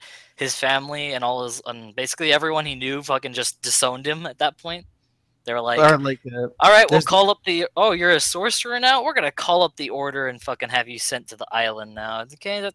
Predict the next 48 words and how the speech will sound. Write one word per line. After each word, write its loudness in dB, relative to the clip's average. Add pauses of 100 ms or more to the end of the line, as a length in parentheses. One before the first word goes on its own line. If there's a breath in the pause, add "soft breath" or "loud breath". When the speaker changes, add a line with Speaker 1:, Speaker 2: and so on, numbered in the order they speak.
Speaker 1:
that -12
sound -4
good? -4
Fucking -6
somebody -4
or -4
some -4 (100)
guards 6
restrain 0
him -12
or -12
some -12
shit. -14
Bye, -10
motherfucker." -14 (380 loud breath)
Speaker 2:
And, 4
like, 4
the, 6
the 0
human 0
origin 2
story 2
is -2
a 0
female -2
person -4
named -6
Luhi 0
or -2
something -4
like -4
that. 2
Speaker 1:
Oh, 4
there's -8
two, -4
uh, 2
there's -4
Speaker 2:
Uh, 2
Speaker 1:
two 4
origin -6
stories -8
for -8
the, -16 (100)
for -12
the -10
humans. -14
There's -8
one, 0